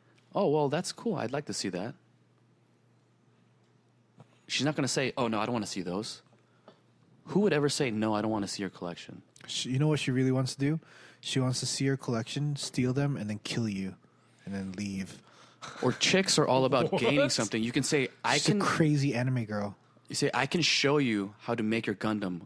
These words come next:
Speaker 1: look more realistic." Who would be like, "Oh, no, no thanks. I don't wanna make it more better than it already is." So if you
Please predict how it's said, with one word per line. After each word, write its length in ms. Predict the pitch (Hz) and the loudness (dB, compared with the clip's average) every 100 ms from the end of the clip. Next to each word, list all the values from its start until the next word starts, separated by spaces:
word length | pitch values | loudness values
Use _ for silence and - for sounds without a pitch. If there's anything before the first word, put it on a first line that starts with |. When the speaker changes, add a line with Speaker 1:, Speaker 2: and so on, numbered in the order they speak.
| - | -6
Speaker 1:
look 220 | 98 - | -6 -4
more 180 | 92 87 | -4 -4
realistic." 580 | 87 87 90 - 87 - _ _ _ _ _ _ _ - | -4 -4 -6 -8 -14 -16 _ _ _ _ _ _ _ -2
Who 200 | 190 214 | 0 2
would 160 | 196 | 0
be 100 | 147 | 0
like, 180 | 139 127 - - | 0 -2 -6 -8
"Oh, 280 | 156 110 | -4 -2
no, 260 | 98 104 104 | -2 -2 -2
no 180 | 107 120 | -2 -4
thanks. 320 | - 98 98 | -2 -4 -2
I 60 | 113 | -2
don't 100 | 117 | 0
wanna 160 | 107 | -2
make 220 | 101 98 | -2 -4
it 40 | 101 | -4
more 220 | 98 95 | -4 -4
better 420 | - 95 95 92 | -6 -6 -6 -6
than 160 | 92 90 | -6 -8
it 120 | 90 | -6
already 260 | 90 87 87 | -6 -8 -8
is." 340 | 90 82 - _ _ _ _ - - | -10 -12 -18 _ _ _ _ -20 -20
So 140 | - 123 | -8 -4
if 240 | 117 113 | -4 -4
you 120 | 139 | -8